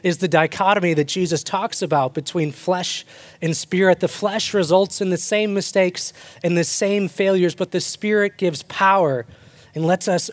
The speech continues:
overcome sin and live in the victorious life of God. He says it's both. And this is where we see Jesus do another word play with his discussion of the Spirit. He says,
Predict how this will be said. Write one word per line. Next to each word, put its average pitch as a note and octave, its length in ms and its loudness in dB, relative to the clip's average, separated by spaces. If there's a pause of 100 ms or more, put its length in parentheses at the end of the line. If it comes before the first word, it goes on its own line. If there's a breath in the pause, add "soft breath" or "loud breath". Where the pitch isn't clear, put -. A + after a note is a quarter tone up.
overcome G3+ 580 0
sin E3+ 380 -2
and D3+ 320 0
live E3 420 2 (440 soft breath)
in D3 100 -4
the C#3+ 60 0
victorious C#3+ 760 -4
life C3+ 300 -4
of B2+ 100 -14
God. B2 400 -10 (100)
He D#3+ 100 -4
says F3 220 -2
it's D#3 160 -4
both. - 580 -2 (640)
And E3+ 160 0
this F#3+ 160 0
is G3 180 0 (240 loud breath)
where F#3 160 4
we F3+ 140 2
see G3 260 -2
Jesus F3 380 0
do F#3 240 0 (260 loud breath)
another G#3 500 4
word D#3+ 360 4
play D#3+ 260 2
with E3 140 -2
his E3 180 -2
discussion D3+ 640 -4
of C#3+ 140 -8
the D#3 80 -2
Spirit. F3 480 -2
He F3+ 100 -6
says, E3 400 -2